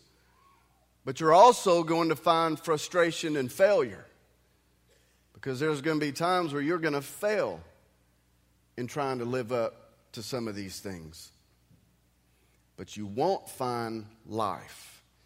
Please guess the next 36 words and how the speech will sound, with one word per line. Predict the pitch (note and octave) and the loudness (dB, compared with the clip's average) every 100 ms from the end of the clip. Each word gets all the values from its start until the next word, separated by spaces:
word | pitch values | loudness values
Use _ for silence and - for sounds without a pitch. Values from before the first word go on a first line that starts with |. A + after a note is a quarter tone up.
| _ _ _ _ _ _ | _ _ _ _ _ _
In | F#2+ A2 | -10 -4
order | E3 E3 | -2 -2
to | C#3+ | -4
find | - C#3+ C3+ B2 | -2 -2 0 -2
life | A#2 C#3+ G3+ F#3+ - | 0 2 4 2 -2
in | A#2 G#2 | -6 -6
this, | F#2+ F#2 G#2+ - - - _ _ _ _ _ _ _ _ - | -8 -10 -12 -14 -18 -20 _ _ _ _ _ _ _ _ -20
you | |
first | G2 C3+ A#2+ | -10 -8 -8
have | B2+ A#2 - | -6 -8 -8
to | |
find | - A#2 A2 G2+ | -10 -8 -8 -8
Jesus | A2 B2+ A2 E2+ - - - - _ _ _ | -10 -10 -10 -14 -14 -16 -18 -20 _ _ _
in | G2+ F2+ | -14 -14
this. | E2+ D#2 - - - _ _ _ _ _ _ _ _ _ _ _ _ _ _ _ _ _ _ _ - | -14 -16 -18 -20 -20 _ _ _ _ _ _ _ _ _ _ _ _ _ _ _ _ _ _ _ -18
Now, | G2+ | -10
some | D3+ D3 | -4 -2
of | |
you | D3 | 0
may | C#3 B2+ | -2 -2
be | A#2+ | -4
thinking, | - C3 B2 A2+ | -4 -6 -4 -6
"Well, | G#2+ G2+ F#2+ - | -6 -8 -10 -14
Jason, | A#2 B2 B2 A2 | -10 -10 -10 -10
you | D3+ | -8
got | G3 | -8
any | B2 | -8
scripture | G2+ - - A#2 - D3+ | -8 -10 -8 -8 -8 -10
to | B2+ | -4
back | A#2+ B2 A#2 | -4 -4 -8
up | - | -8
that | G2 - | -10 -12
statement | - A2 A#2 C3+ G#2+ | -12 -8 -8 -10 -14
you | B2+ | -12
just | B2 A#2+ | -12 -12
made?" | B2 B2 B2 | -8 -8 -8